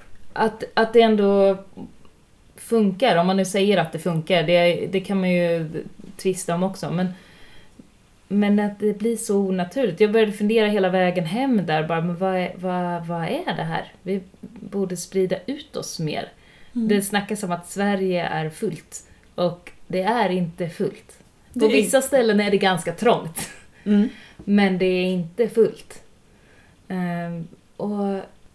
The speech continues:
Speaker 1: ja, det gjorde mig lite sådär, eh, fundersam över vad som är människans egentliga behov,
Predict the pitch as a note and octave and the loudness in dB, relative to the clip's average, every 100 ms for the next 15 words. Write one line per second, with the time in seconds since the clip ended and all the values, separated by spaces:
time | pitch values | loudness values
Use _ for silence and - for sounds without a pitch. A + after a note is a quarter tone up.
0 | _ _ - A#3 A3+ B3+ B3+ A#3+ B3+ C4 | _ _ -2 4 6 6 4 2 2 2
1 | G#3+ G3+ G3 F#3 G3 F#3+ F3 E3+ E3+ E3+ | 2 0 -2 -10 -6 -4 -4 -4 -2 -2
2 | E3+ E3 - - _ - - F#3+ F#3+ F#3+ | -4 -8 -14 -20 _ -20 -6 -2 0 2
3 | B3 C#4 - - C#3+ C#3+ D3 D3+ _ _ | 4 4 2 -4 -6 -4 -8 -10 _ _
4 | _ - F3+ E3+ E3 F3 E3 - E3+ D#3+ | _ -6 -4 -2 -2 0 0 -2 -2 -2
5 | D3+ D3 D3 - - - F3+ G3 F#3 F3 | -2 -4 -6 -10 -20 -10 -4 -2 0 -2
6 | E3+ E3 D#3 - - F3+ E3+ E3+ E3 - | -4 -2 -4 -6 -10 -6 -4 -4 -6 -8
7 | E3 D#3 D3+ D3+ D3 - _ _ - - | -4 -2 -2 -4 -8 -18 _ _ -20 -20
8 | - - - D#3 D#3 G#3 G#3+ G3+ | -20 -20 -10 -8 -2 0 0 -2